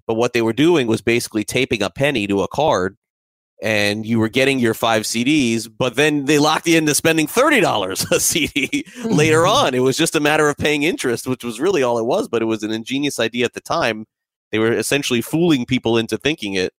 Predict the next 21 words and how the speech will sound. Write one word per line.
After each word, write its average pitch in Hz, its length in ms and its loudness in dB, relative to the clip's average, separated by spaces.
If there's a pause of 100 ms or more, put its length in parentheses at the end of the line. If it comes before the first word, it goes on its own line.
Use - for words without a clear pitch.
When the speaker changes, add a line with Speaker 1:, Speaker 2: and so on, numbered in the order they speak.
(400)
Speaker 1:
Uh, 90 360 -4 (300)
but, 110 240 0
you 120 80 0
know, - 80 0
Speaker 2:
And - 100 0
you 117 40 4
had 117 40 2
Speaker 1:
then - 60 0
Speaker 2:
the 190 80 0
beginning 185 260 2
of 165 80 2
Netflix, - 500 -2
too, 302 220 0
in 113 80 -4
two 127 140 -4
thousand 107 340 -2
five, 95 320 -6
because 113 280 -6
Netflix 170 480 -2
w-, 120 260 -4
existed 117 720 -2